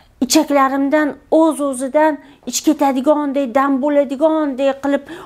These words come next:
qonimda ushlab qolaman. O'z-o'zidan sidikka qa-, si-, e, sish uchun qatnab qolaman, uyatib bo'lsa ham aytay degan bemorlarni juda ko'p eshitamiz va ularning tashxis qog'oziga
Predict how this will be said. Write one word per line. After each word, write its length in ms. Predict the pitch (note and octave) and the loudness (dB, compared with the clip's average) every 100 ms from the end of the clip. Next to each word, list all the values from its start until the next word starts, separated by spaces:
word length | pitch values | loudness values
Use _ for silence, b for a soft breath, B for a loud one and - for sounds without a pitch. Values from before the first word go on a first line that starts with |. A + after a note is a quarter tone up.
| B | B
qonimda 600 | - D4 D#4 D4+ C#4+ C#4 | -2 2 2 2 -2 -2
ushlab 300 | C4+ D#4 D4 - | -4 -4 -4 -2
qolaman. 540 | C#4 C4 A#3+ A3 F3 B B B B | 0 2 0 -2 -6 B B B B
O'z-o'zidan 680 | - F4 C#4 C#4+ A#3+ - C#4+ | 2 2 2 -2 -4 -6 -6
sidikka 440 | C4+ C4+ B3 B3+ C4+ | -6 -8 -8 -8 -6
qa-, 220 | B3+ B3+ B B | -4 -4 B B
si-, 260 | - C4 | -8 -8
e, 800 | - A#2 E2 F2+ C#3+ G3 A3 A3+ | -6 -6 -4 -2 0 2 2 2
sish 400 | A3+ - D4 C4 B3+ | -2 0 0 0 -6
uchun 280 | B3 C#4 - B B | -2 -4 -4 B B
qatnab 500 | B3+ C4+ C#4+ C#4+ C#4+ | -4 2 2 2 2
qolaman, 600 | D#4+ D4+ C4+ B3+ A#3+ - | 2 2 -4 -4 -6 -6
uyatib 320 | C4 B3 A#3+ A#3+ | -6 -6 -6 -10
bo'lsa 280 | B3 B3 | -4 -2
ham 100 | G#3 - | -2 -4
aytay 440 | A#3+ B3+ B3+ A#3+ G#3 B B B | -4 -4 2 2 0 B B B
degan 480 | F#3 A#3 A3 A#3+ A3+ | -4 -2 0 -2 0
bemorlarni 760 | A3 G#3 G3+ G3 G3+ G3 A#3 A#3+ B | 0 0 -2 -4 -6 -6 -6 -8 B
juda 260 | - G3 G3+ | -8 -4 -2
ko'p 220 | F3+ - | -4 -4
eshitamiz 500 | F#3+ - F#3+ F3+ F#3+ B B B | -6 -2 -2 -2 -6 B B B
va 140 | G3+ F3+ | 0 0
ularning 600 | - A3 G3+ G3 B3 C4 B B | 0 2 2 2 2 0 B B
tashxis 500 | - A#3 - C#4+ - - | -4 -2 0 0 0 -2
qog'oziga 760 | F#3+ F#3 F3+ D#3+ E3+ C4 E4+ | -2 -2 -4 -4 0 4 4